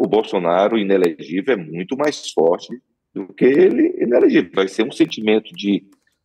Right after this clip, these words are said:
de, de, de, de injustiça na população. Você, se ele já elegeu a quantidade de pessoas que ele elegeu na última eleição, imagine ele inelegível por, por injustiça.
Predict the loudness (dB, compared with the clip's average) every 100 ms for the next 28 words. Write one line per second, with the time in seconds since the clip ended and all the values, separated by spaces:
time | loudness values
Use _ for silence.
0 | _ -10 -6 -6 -4 -6 -4 -4 -6 0
1 | 2 2 0 0 0 0 2 0 0 0
2 | 0 0 0 0 0 0 -2 -2 -8 -8
3 | _ 2 2 4 2 4 0 -2 -2 -2
4 | -2 -6 -4 -2 -4 -4 -4 -2 -4 -2
5 | -2 0 0 2 0 -2 -2 -2 -2 -4
6 | -4 _ _ -6 0 0 0 -4 -4 -2
7 | -2 0 2 4 2 2 0 -2 _ _
8 | _ _ 0 4 6 6 2 2 0 0
9 | -2 -6 -2 0 0 -2